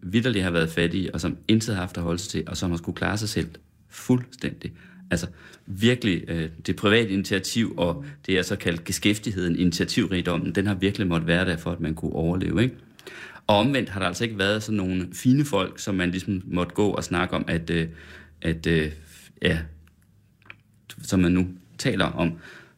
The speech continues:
øh, fine folk måske, at de skal i virkeligheden ikke tro, de er noget, eller, eller den modsatte af, vi er jo bare, vi er jo bare småkorsfolk, vi er jo ingenting-agtigt. Sådan har det ikke været i Vestjylland.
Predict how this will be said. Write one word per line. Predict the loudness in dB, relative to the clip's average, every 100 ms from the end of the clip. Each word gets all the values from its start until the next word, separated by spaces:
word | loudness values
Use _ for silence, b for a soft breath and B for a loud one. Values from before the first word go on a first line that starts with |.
| _ -2
øh, | 0 0
fine | 4 6 6
folk | 4 0 0
måske, | -4 -2 -4
at | -4 -10
de |
skal | -4 0 0 -2
i | 0
virkeligheden | 0 2 0
ikke | 0
tro, | -4 -6 -2
de | 0
er | 0
noget, | 0 0 0 0
eller, | 0 0 2
eller | 2 4
den | 4 4
modsatte | 6 4 4 2 0
af, | -2
vi | -2
er |
jo | -2
bare, | 0 0 -2 0
vi |
er | 2
jo |
bare | 4 2
småkorsfolk, | 2 0 0 -4 -4 -4 -4 -2
vi | 0
er |
jo | 4
ingenting-agtigt. | 6 4 4 0 -2 -6 -18 -6 -6 -4 -8 B B B -2
Sådan | 2 4
har | 2
det |
ikke | 0
været | -2 -2
i |
Vestjylland. | -6 -8 -8